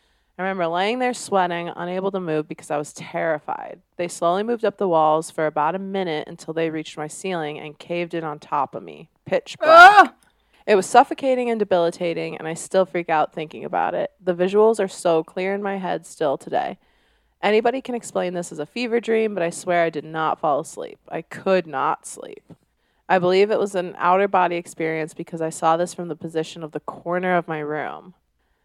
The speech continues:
Speaker 1: I don't know how to explain this, but I know in my heart I was not asleep. Why does paranormal hap-,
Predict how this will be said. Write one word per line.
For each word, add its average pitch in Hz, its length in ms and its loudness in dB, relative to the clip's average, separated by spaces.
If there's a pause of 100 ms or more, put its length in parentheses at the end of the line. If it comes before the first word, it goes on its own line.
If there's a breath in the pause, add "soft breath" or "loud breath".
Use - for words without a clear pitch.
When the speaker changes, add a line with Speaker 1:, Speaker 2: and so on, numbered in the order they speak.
(160)
Speaker 1:
I 180 120 0
don't 180 200 4
know 196 180 2
how 196 180 0
to 190 80 2
explain 160 500 -6
this, 156 260 -6
but 160 160 -2
I 156 80 -2
know 156 240 -2
in 170 60 -2
my 180 140 -2
heart 151 340 0
I 135 80 0
was 143 200 -2
not 147 360 -4
asleep. - 340 -12 (240)
Why 160 160 -2
does 175 120 -4
paranormal 196 500 -2
hap-, 175 260 -2